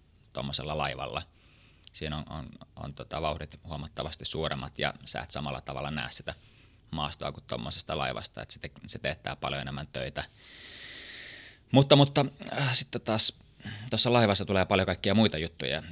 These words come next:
joka liittyy sitten ehkä siihen laivan ohjailuun ja manoveraukseen ja kaikkeen muuhun,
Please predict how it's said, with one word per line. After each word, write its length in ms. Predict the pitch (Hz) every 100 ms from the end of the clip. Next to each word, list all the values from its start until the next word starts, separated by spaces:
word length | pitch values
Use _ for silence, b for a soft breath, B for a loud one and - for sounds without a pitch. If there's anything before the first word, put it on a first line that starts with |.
| 76
joka 280 | 73 - 78
liittyy 300 | 87 82 82
sitten 140 | - 85
ehkä 160 | -
siihen 180 | 87 85
laivan 260 | 85 85 85
ohjailuun 720 | - 95 92 67 - - - 95 -
ja 120 | 80
manoveraukseen 800 | 80 80 76 - 78 80 - -
ja 80 | 76
kaikkeen 380 | 76 - 82
muuhun, 320 | 82 78 80